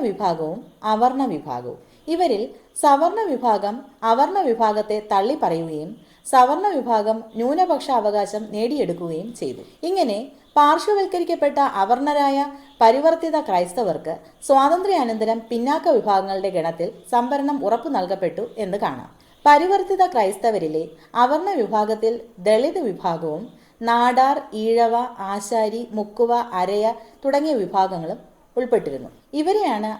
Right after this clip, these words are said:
അവശ ക്രൈസ്തവരെന്ന് പൊതുവെ പറയപ്പെടുന്നത്. ഇരുപത്തിനാല് എട്ട് ആയിരത്തി തൊള്ളായിരത്തി നാൽപത്തേഴിന് മുൻപ് എൽ സി, എസ് ഐ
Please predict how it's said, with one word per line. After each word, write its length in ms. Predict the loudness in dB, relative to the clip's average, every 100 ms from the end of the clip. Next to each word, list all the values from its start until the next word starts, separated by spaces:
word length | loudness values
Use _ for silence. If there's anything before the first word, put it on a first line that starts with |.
| -2
അവശ 200 | 0 0 -2 -2
ക്രൈസ്തവരെന്ന് 640 | -2 -2 -2 -2 -2 -8 -2
പൊതുവെ 340 | 0 2 0 -4 -6 -2
പറയപ്പെടുന്നത്. 640 | 0 0 -2 -6 -10 -14 -20 _ -6 -2
ഇരുപത്തിനാല് 600 | 2 0 0 -2 0 0 0
എട്ട് 200 | 0 -2 -4 -4 -2
ആയിരത്തി 280 | 0 0 -2 0
തൊള്ളായിരത്തി 400 | 2 0 -2 -6 -4
നാൽപത്തേഴിന് 640 | -6 -4 0 2 2 -2
മുൻപ് 320 | -6 -6 -6 -8 -10 -20 _ _ 6
എൽ 100 | 6 4 -4
സി, 100 | -6 -6 -8 -4 2
എസ് 180 | 4
ഐ 20 | 4